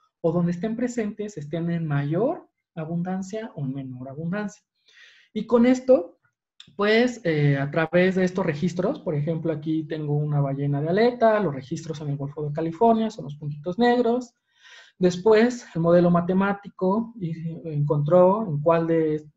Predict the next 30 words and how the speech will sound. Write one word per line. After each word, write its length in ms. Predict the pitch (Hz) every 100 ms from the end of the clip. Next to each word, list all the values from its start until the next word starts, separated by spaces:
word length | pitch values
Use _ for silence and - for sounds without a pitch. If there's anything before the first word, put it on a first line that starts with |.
| -
las 200 | 151 147
variables 540 | 160 175 180 175 170
había 260 | 143 135 151
una 160 | 156 151
mayor 320 | 147 143 139
relación. 600 | 151 151 147 190 214 254 _ _ _ _ _ _ _
Entonces 460 | 156 143 160 147 160
nos 160 | 156
dijo, 240 | 160 180 165
"¿Sabes 340 | 165 175 180
qué? 160 | - 196
Están 240 | 202 143
zonas 240 | 147 151 147
más 240 | 151 -
frías, 540 | - 226 208 202 208 -
con 140 | -
más 340 | 147 165 170 -
o 40 |
menos 300 | 147 156 151
alimento". 560 | 190 202 226 220 214 269 _ _ _ _ _ _ -
Y 100 | 170
bueno, 200 | 180 170
eso 480 | 175 196 202 214 -
ha 40 | 175
ayudado 680 | 175 175 180 180 185 185
a 160 | 151 139
encontrar 460 | 147 151 147 165 170
zonas 420 | - 170 165 170
para 200 | 151 143
proteger 720 | - - 139 - 160 170 190